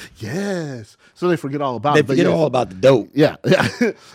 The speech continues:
Speaker 1: But yes, we do Mexican well out here.
Speaker 2: Yeah, no, the best.
Speaker 1: Out here.
Speaker 2: The best. The
Speaker 1: Walk
Speaker 2: best.
Speaker 1: and talk and have your coffee.
Speaker 2: But, but New York food
Speaker 1: Oh,
Speaker 2: is
Speaker 1: Lord. Look, I will say, like, I've never had pizza. Like,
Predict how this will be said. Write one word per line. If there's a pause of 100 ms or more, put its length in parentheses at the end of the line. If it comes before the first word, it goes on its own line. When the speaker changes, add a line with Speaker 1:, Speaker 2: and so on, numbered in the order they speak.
Speaker 1:
But
yes,
we
do
Mexican
well
out
here.
Speaker 2:
Yeah,
no,
the
best.
Speaker 1:
Out
here.
Speaker 2:
The
best. (320)
The
Speaker 1:
Walk
Speaker 2:
best.
Speaker 1:
and
talk
and
have
your
coffee. (160)
Speaker 2:
But, (340)
but
New
York
food
Speaker 1:
Oh,
Speaker 2:
is
Speaker 1:
Lord. (440)
Look,
I
will
say,
like, (220)
I've
never
had
pizza.
Like,